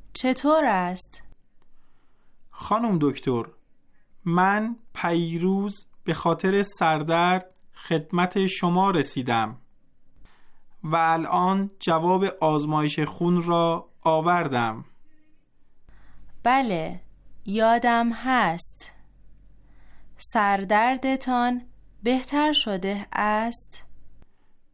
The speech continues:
Speaker 2: بله، بهتر شدم، ولی قرص و شربت را هنوز می‌خورم.
Speaker 1: لطفاً جواب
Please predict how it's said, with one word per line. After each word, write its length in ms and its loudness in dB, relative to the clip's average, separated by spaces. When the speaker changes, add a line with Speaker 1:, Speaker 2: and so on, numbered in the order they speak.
Speaker 2:
بله، 720 -2
بهتر 500 0
شدم، 600 -2
ولی 560 -2
قرص 520 0
و 120 0
شربت 720 0
را 460 4
هنوز 600 0
می‌خورم. 800 0
Speaker 1:
لطفاً 760 2
جواب 680 4